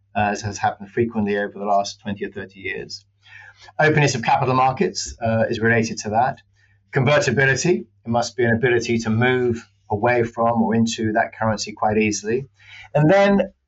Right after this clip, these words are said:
the notion of property rights and protections and the rule of law, the idea being that those assets cannot be sequestered, uh, if there is, uh, is a problem, uh, of any geopolitical status and so forth.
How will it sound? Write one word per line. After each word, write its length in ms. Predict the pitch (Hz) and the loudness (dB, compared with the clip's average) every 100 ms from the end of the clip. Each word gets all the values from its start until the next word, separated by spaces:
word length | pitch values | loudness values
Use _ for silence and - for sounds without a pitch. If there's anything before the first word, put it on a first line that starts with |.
| - | 0
the 80 | |
notion 420 | 139 165 175 151 147 | 4 4 2 0 0
of 340 | 151 143 131 - | 2 2 2 -2
property 320 | - 151 135 | 0 2 4
rights 580 | 131 135 135 123 - - - | 4 4 2 0 -8 -10 -4
and 160 | 123 | -2
protections 600 | 117 120 131 - - 123 113 | -2 -2 -4 -4 -6 -4 -2
and 100 | 123 | 0
the 60 | 117 | 4
rule 240 | 123 117 | 4 4
of 60 | 117 | 4
law, 420 | 139 123 - - _ - | 2 2 0 -4 _ -4
the 100 | 120 | 2
idea 520 | 120 107 - 131 113 | 2 2 -2 0 2
being 580 | 104 180 143 113 117 - _ _ _ - | 2 2 4 2 0 -4 _ _ _ 0
that 220 | 120 - | 2 2
those 220 | 120 113 | 2 4
assets 340 | 120 - 107 | 2 0 -6
cannot 260 | - 117 117 | -2 0 0
be 120 | 117 | 0
sequestered, 760 | 107 107 - 170 - - 101 - _ _ _ _ - | -4 -6 0 0 0 -4 -6 -6 _ _ _ _ -2
uh, 100 | 107 - | -2 0
if 200 | 120 - | -2 -2
there 220 | 117 110 113 | 0 0 2
is, 340 | 113 107 - - | 0 0 -4 -6
uh, 80 | - | -6
is 120 | 110 | -4
a 80 | 107 | -6
problem, 500 | - 107 110 104 - _ _ _ _ _ _ - | -4 -2 -2 -4 -6 _ _ _ _ _ _ -12
uh, 200 | 101 104 104 | -4 -2 0
of 100 | 120 | 2
any 140 | 113 | 2
geopolitical 580 | 107 117 113 104 107 101 | 2 -2 -2 -8 -8 -8
status 400 | - 107 104 - | -2 -4 -4 -14
and 80 | - | -10
so 180 | 82 | -10
forth. 260 | - - - | -12 -18 -20